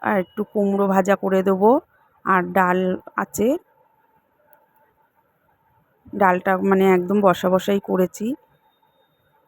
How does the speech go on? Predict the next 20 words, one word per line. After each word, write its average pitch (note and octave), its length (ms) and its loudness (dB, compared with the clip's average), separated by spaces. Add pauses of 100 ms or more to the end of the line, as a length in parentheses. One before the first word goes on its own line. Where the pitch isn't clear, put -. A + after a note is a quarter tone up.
(240)
তা G3+ 140 -2
কুমড়ো G3+ 380 0
ভাজাটাও G3 580 0
আমি G3 380 0 (800)
করছি, A3 520 -4 (120)
কড়াতে F#3+ 440 0
দিয়ে F#3 260 0
দিচ্ছি। G#3 540 -6 (3500)
আর G#3 140 -8
সকালে G#3 580 0
কি G#3+ 280 -8
হয়, G#3 260 0
আগে G3+ 320 -2
রান্নার F#3 440 0
দিকে G3+ 220 -4
না G3 180 4
আসলে G3 300 0
দেরি F#3+ 340 0
হয়ে F#3+ 340 4
যায়। F#3+ 280 2